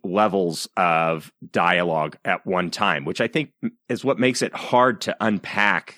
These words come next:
the, the, the hard conversations. And so the three conversations just at a high level are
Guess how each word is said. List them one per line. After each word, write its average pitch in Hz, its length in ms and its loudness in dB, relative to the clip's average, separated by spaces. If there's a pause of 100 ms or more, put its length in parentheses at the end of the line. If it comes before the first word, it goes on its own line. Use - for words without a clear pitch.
(140)
the, 85 340 -2 (120)
the, 85 160 -4 (100)
the 98 160 -10 (160)
hard 95 320 0
conversations. 90 760 0
And 85 120 -8
so 147 100 0
the 127 120 2
three 196 200 -2
conversations 113 640 0
just 95 160 -6
at 85 80 -4
a 80 80 -4
high 123 280 2
level 92 260 0
are 80 240 0